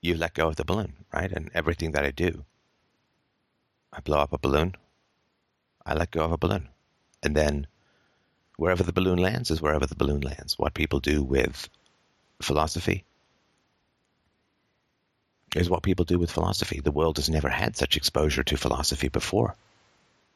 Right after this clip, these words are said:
All right? We're doing two to two and a half million views a week.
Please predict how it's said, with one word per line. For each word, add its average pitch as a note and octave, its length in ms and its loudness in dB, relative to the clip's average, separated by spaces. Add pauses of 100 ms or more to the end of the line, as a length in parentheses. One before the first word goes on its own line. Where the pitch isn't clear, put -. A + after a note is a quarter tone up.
(1000)
All - 80 0
right? D2+ 160 2
We're D#2 200 2
doing D2 520 2 (1120)
two A2+ 180 2
to C#2+ 100 0
two D#2 160 0
and D2 100 2
a C#2+ 40 2
half D2 200 0
million D2 380 4
views D2+ 280 4
a C2 80 4
week. E2 340 0